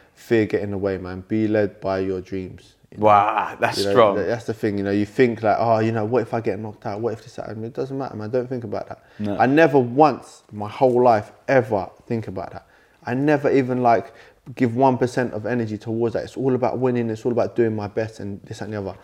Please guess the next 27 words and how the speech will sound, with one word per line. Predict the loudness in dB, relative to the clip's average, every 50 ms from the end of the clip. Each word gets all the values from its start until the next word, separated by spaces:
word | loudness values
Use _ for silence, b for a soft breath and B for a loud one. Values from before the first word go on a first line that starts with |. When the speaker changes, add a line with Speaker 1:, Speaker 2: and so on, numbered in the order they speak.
| b b b b b b b 0
Speaker 1:
If | 0 2 6
the | 6 6
other | 6 6 2
stuff | 0 0 -2 0
happens, | -2 -4 -2 -2 -4 -6 -6
cool. | -6 -2 -2 -2 -2 B B B B B -6
That's | -6 -6 -4 -2
when | -2 -2 0 0
we | 0 2
learn. | 4 4 4 4 2 -2 b b b b b
And | -8 -8
that's | -8 -6 -4
when | -4 -2 0
we | 0 2 0
have | 0 -2 -4 -8
to | -12
change | -8 -2 -2 -2 -2 -2 -4
and | -4 -4
adapt. | -4 0 0 0 0 0 -4 -2
But | -2 0 0
never | 2 0 2 4 6 6 6 6
once | 4 2 2 0 0 0 -2
have | -4 0
I | 0 0
thought | 0 0 -2 0
about | 2 2 2 2
losing. | 2 2 0 0 0 -4 -8